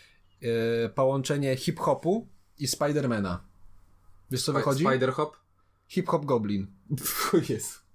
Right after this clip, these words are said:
Speaker 1: Jak powiesz coś głupiego i nikt nie rozumie, nikt się nie śmieje, to mówisz: „Hip Hop Goblin”.
Speaker 2: To cały nasz podcast powinien się tak nazywać.
Speaker 1: Hip Hop Goblin, no.
Speaker 2: To ja już wiem, stary, jaki hashtag dam pod, y, tym
Speaker 1: Mm.
Speaker 2: odcinkiem.
Speaker 1: Hip Hop Goblin.
Speaker 2: Tak.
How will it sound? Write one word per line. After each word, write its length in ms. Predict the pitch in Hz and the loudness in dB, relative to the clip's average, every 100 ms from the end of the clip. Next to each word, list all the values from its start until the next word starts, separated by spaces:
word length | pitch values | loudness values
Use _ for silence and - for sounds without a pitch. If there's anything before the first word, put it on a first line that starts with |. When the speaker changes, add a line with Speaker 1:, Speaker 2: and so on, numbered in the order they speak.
| - - - | -20 -20 -6
Speaker 1:
Jak 140 | 143 180 | -4 2
powiesz 220 | 185 175 | 2 4
coś 160 | 170 | 2
głupiego 480 | 160 160 165 156 190 | 2 2 2 4 2
i 60 | 196 | 2
nikt 160 | 180 | 0
nie 120 | 180 160 | 2 2
rozumie, 360 | 147 151 180 | 2 2 2
nikt 120 | 185 | 0
się 80 | 160 | 0
nie 60 | 139 | 0
śmieje, 180 | 170 165 | 0 0
to 80 | |
mówisz: 320 | 160 156 165 - - | 0 0 -4 -8 -6
„Hip 160 | 285 - | -4 0
Hop 160 | 170 | 0
Goblin”. 380 | 123 107 92 90 - | 0 0 -2 -6 -6
Speaker 2:
To 180 | 123 120 | -4 -2
cały 260 | - 139 127 | 0 2 2
nasz 160 | 127 | 0
podcast 500 | - 131 - 104 101 | 0 -2 -2 -8 -6
powinien 280 | 104 98 98 | -4 -2 -2
się 80 | 104 | -2
tak 140 | 95 | -4
nazywać. 400 | 104 104 92 87 | -2 -2 -2 -4
Speaker 1:
Hip 180 | - 233 | -4 -2
Hop 160 | 180 147 | -2 0
Goblin, 400 | 135 107 101 113 | 0 0 -2 -2
no. 120 | 113 | 0
Speaker 2:
To 80 | 123 | 2
ja 120 | 123 | 2
już 120 | 127 | 2
wiem, 180 | 131 143 | 2 0
stary, 220 | 127 135 | 0 0
jaki 160 | 123 - | 0 -2
hashtag 340 | 127 117 101 | -4 -2 -2
dam 200 | 98 101 | -2 -2
pod, 240 | 98 101 - | -4 -4 -2
y, 280 | 104 104 95 | 0 0 -2
tym 100 | 98 | -2
Speaker 1:
Mm. 140 | 107 | -2
Speaker 2:
odcinkiem. 480 | 107 104 92 92 90 | -2 -6 -8 -8 -8
Speaker 1:
Hip 200 | - 135 | -8 -6
Hop 160 | - 120 | -6 -4
Goblin. 360 | 120 117 120 | -2 0 0
Speaker 2:
Tak. 360 | 117 113 104 - | 0 -2 -2 -8